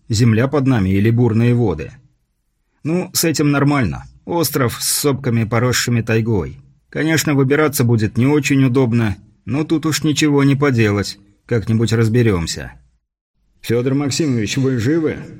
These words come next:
послышался в голове голос Потапова. «Я и Анастасия Ильинична в порядке», коснувшись горошины за ухом, ответил я и тут же нащупал другую. Командирам отделений провести перекличку и доложить о потерях.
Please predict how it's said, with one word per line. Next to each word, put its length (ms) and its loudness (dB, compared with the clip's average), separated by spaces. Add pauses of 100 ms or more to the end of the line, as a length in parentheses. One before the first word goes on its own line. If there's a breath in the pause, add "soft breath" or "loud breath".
(280)
послышался 600 0
в 60 -2
голове 360 2
голос 320 2
Потапова. 600 -4 (680)
«Я 300 2
и 140 4
Анастасия 720 2
Ильинична 460 2
в 80 -12
порядке», 520 0 (260)
коснувшись 580 0
горошины 500 2
за 180 2
ухом, 300 0
ответил 400 0
я 440 2
и 100 -2
тут 200 0
же 120 2
нащупал 460 0
другую. 500 0 (540)
Командирам 540 2
отделений 520 2
провести 400 0
перекличку 580 2
и 80 2
доложить 400 2
о 80 0
потерях. 600 -2